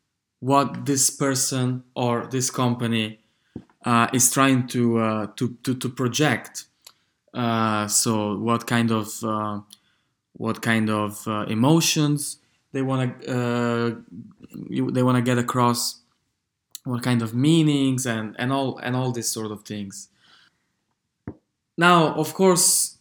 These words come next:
if you have designed, uh, for a certain amount, for a certain length of time,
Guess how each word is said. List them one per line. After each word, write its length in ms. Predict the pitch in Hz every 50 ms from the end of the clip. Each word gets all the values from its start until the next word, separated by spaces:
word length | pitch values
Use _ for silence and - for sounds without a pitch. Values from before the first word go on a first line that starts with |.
| _ -
if 260 | - 180 165 175 -
you 120 | 180 170
have 360 | 165 156 151 147 139 135 131 123
designed, 680 | 139 135 123 135 139 135 135 131 135 135 131 127 - _ _ _ _ _ _ _ _ _ _ _ _ -
uh, 400 | 127 123 123 120 120 120 117 117
for 200 | 117 - - 139
a 60 | 131 127
certain 320 | - - 170 156 151 143
amount, 400 | 135 127 127 123 120 120 117 -
for 60 | 131
a 60 | 131
certain 260 | 127 - 160 151 151 147
length 280 | 135 127 127 123 120
of 160 | 123 110 -
time, 440 | - - 117 110 110 113 113 117 -